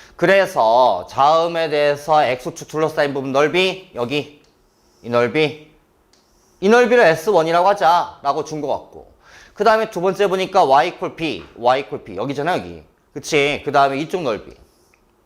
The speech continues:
이걸 에스 투라고 하자라고 준 것 같죠, 지금 문제가. 그런데 둘이 같대더라.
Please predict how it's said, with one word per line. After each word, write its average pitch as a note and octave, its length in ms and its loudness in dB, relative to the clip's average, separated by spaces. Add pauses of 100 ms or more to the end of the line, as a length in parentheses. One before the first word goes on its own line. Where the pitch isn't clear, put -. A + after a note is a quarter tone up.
(420)
이걸 C#3 240 4
에스 A#2+ 220 -2
투라고 D3 260 2
하자라고 D#3 540 -2
준 D#3 120 -6
것 D#3 80 2
같죠, B2+ 120 -4
지금 B2 160 -10
문제가. C3+ 640 2 (240)
그런데 B2 360 -2
둘이 E3+ 200 -6
같대더라. A2+ 1040 -4